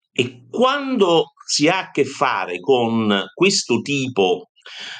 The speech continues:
di filosofia, di ideologia,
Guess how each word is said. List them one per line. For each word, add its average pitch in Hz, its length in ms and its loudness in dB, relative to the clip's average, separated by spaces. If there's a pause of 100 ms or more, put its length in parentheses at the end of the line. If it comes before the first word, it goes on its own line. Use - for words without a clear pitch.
di 104 600 0
filosofia, 90 920 -2
di 92 160 -8
ideologia, 90 1000 0